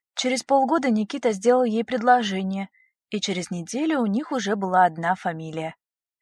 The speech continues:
Когда родилась дочка, они купили загородный дом под Санкт-Петербургом, около хвойного леса, с огромным участком земли и бассейном, где часто любили проводить выходные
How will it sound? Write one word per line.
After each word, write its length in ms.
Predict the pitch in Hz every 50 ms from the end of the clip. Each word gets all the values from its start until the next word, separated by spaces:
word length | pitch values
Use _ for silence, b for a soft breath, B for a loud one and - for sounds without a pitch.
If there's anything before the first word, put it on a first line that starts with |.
| _ -
Когда 300 | - 208 202 196 196 190
родилась 400 | 190 180 180 190 190 190 185 180
дочка, 420 | 190 214 214 214 - - - 180
они 140 | 175 170 170
купили 380 | - 160 160 - 214 196 196
загородный 560 | 190 175 190 180 175 180 180 180 165 170 170 165
дом 260 | 160 185 240 285 262
под 180 | - 190 -
Санкт-Петербургом, 1000 | - - 208 202 190 - 202 196 - 262 269 254 269 247 202 170 - 170 160 - _ _ _ _ _ _ _
около 300 | - 190 - 190 185 185 175
хвойного 460 | - - 190 185 180 175 165 170 165
леса, 440 | 165 170 185 247 277 - - 220 202 b b b b
с 140 | b -
огромным 480 | 214 202 190 202 247 302 339 330 311 294
участком 520 | 277 247 - 240 214 - _ - 190 185
земли 380 | 170 175 185 180 175 175 190 208
и 40 | 226
бассейном, 720 | 196 208 202 202 - - 190 170 160 160 160 156 156 - _ _ -
где 300 | 247 247 233 214 226 202
часто 380 | - - 196 185 180 - - 190
любили 340 | 175 175 160 190 180 175
проводить 520 | 170 - - 170 165 170 165 170 160 - -
выходные 580 | 160 - 175 170 156 156 170 180 226 285 311